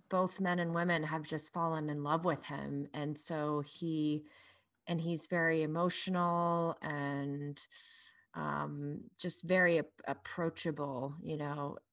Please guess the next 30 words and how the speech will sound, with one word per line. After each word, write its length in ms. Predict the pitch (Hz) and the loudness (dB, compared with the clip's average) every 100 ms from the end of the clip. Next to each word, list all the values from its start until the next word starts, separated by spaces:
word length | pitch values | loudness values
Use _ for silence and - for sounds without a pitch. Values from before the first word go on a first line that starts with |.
| - | -4
Uh, 400 | 165 143 - - | 0 0 -2 -4
so, 300 | - - 160 - _ _ _ _ - - - - - 127 | -2 -2 -2 -8 _ _ _ _ -20 -20 -20 -20 -10 -2
I 180 | 143 | 0
don't 120 | 139 139 | 0 -2
know, 200 | - 147 | -2 -4
he's 340 | - 185 165 - | -2 2 2 2
just 220 | 160 - | 0 0
become 360 | 160 - 156 151 | -4 -4 -2 -2
a 80 | |
very 540 | 147 147 147 143 143 143 - - - - - - | -2 -2 -2 0 -2 -4 -10 -20 -20 -20 -18 -2
popular 600 | - 165 165 165 147 147 | 6 6 6 2 2 -2
figure. 720 | - 175 156 160 156 151 151 - - _ - - - - | -2 -4 0 0 2 0 -4 -16 -20 _ -20 -20 -14 0
And 600 | 208 208 208 208 202 - - - | 4 6 8 6 4 0 -6 -12
he's 480 | - 208 208 202 190 | -4 2 4 4 2
a 40 | |
big 200 | 208 190 | 2 4
writer. 480 | 185 180 240 156 120 | 6 6 8 6 6
I 100 | 147 | 2
think 220 | 170 165 | 0 -2
he's, 280 | - 175 - - | 0 0 0 -4
he's 360 | 220 175 180 - | -8 -4 -2 2
gotten 240 | 175 170 | 2 4
into 260 | 165 160 165 | 2 0 -2
a 20 | |
lot 200 | 156 156 | -2 -2
of 100 | 151 | -2
other 220 | 151 139 | -2 -4
projects. 760 | - 170 160 156 - - - - - - - - | -4 -2 -2 -2 -6 -6 -8 -8 -14 -20 -20 -8
So, 540 | - 180 160 156 156 - | -2 2 4 4 4 2
um, 520 | 156 147 147 147 | 0 2 0 -2